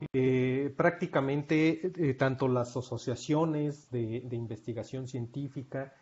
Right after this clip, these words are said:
como la mayoría de las grandes editoriales del mundo, eh, y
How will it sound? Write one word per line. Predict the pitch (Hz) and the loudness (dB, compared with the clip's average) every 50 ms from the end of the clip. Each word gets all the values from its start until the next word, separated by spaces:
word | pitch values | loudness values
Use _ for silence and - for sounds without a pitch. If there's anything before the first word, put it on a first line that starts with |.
| _ _ _ | _ _ _
como | _ 156 147 135 131 131 | _ 0 2 4 4 4
la | 131 131 127 | 4 4 4
mayoría | 127 127 127 123 135 135 131 139 151 175 170 160 | 2 2 2 4 4 4 4 4 4 6 6 6
de | 147 131 | 6 4
las | 117 113 110 107 | 2 2 0 0
grandes | 117 123 131 139 139 139 - - | 0 0 0 0 0 -2 -2 -2
editoriales | 113 110 107 - 113 110 117 120 127 131 120 110 | -4 -4 -4 -4 -4 -2 -2 -2 -2 -2 -4 -4
del | 110 104 | -6 -6
mundo, | 101 110 117 123 127 131 147 165 180 - - - | -6 -4 -4 -4 -2 0 0 0 0 -2 -4 -4
eh, | 127 120 120 117 110 110 110 110 113 - _ _ _ _ _ _ _ _ _ _ _ | -2 -2 -2 -2 -2 -4 -6 -8 -10 -12 _ _ _ _ _ _ _ _ _ _ _
y | - 185 196 214 226 233 - - - | 2 2 4 4 2 2 0 -4 -12